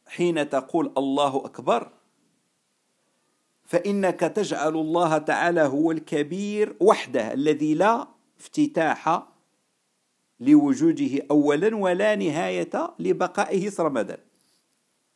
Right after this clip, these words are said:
فكل موجود متناهٍ، وما خلق للبقاء فهو مخلوق بعد عدم. يعني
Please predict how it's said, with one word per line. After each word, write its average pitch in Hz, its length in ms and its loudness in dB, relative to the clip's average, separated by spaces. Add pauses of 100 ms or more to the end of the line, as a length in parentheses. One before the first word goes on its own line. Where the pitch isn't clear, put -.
(560)
فكل 220 500 0
موجود 196 600 2
متناهٍ، 190 840 2 (3500)
وما 220 440 10
خلق 208 500 0
للبقاء 185 840 2
فهو 214 440 8
مخلوق 214 580 -2
بعد 226 300 0
عدم. 175 440 4 (1000)
يعني 147 360 0